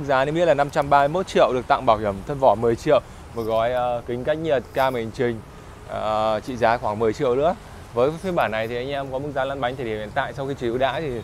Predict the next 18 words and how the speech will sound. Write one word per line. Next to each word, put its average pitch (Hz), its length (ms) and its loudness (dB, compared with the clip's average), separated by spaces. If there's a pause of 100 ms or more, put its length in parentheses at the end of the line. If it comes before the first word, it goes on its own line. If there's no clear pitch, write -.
(360)
nó 123 80 -4
sẽ 147 340 0
còn 123 140 4
là 107 80 0
năm 123 300 -2
trăm 135 220 2 (640)
ba 139 180 10
mươi 143 100 -2
triệu 131 240 2
nhá. 160 160 0 (460)
Đấy, 113 140 -4
rất 139 100 -2
là 135 80 0
thấp 160 200 -2 (100)
và 113 100 -2
rất 135 100 4
là 147 100 4
rẻ. 110 240 4